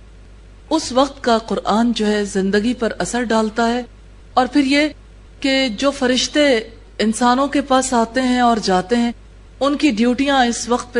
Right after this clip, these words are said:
فجر اور عصر کے وقت پہ تبدیل ہوتی ہیں۔ جب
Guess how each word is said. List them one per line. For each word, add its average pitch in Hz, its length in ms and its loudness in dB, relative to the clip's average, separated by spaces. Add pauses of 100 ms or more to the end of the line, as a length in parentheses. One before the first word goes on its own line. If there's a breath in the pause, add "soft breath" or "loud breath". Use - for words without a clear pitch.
(120)
فجر 226 260 0
اور 233 120 0
عصر 214 260 -2
کے 262 120 -2
وقت 208 260 -4
پہ 208 140 -2
تبدیل 196 400 -2
ہوتی 226 340 0
ہیں۔ 240 80 -4 (520)
جب 262 260 0